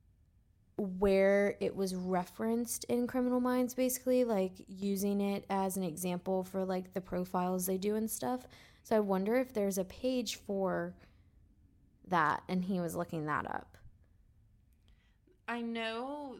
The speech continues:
Speaker 2: that it was referenced on Criminal Minds as well as several other T V shows. Again, this is, like, a really old case from the beginning. So there has been pr-,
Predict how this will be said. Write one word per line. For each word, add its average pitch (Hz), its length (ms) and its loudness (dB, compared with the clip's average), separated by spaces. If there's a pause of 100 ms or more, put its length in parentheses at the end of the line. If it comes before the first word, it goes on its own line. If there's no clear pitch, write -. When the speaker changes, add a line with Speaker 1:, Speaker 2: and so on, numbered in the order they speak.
Speaker 2:
that 208 360 -2
it 196 120 -8
was 175 240 -4
referenced 170 420 -10
on 170 100 -12
Criminal 165 280 -14
Minds 165 340 -12
as 170 180 -14
well 170 200 -6
as 170 100 -10
several 165 300 -12
other 160 180 -16
T 156 160 -16
V 147 120 -14
shows. 175 540 -14
Again, 170 360 -10
this 170 160 -14
is, 175 100 -16
like, 185 140 -12
a 170 60 -12
really 160 360 -14
old 156 300 -14
case 156 280 -12
from 160 160 -18
the 151 60 -16
beginning. 170 720 -14 (640)
So 160 800 -6 (180)
there 170 200 -4
has 170 80 -8
been 170 180 -14
pr-, 175 160 -18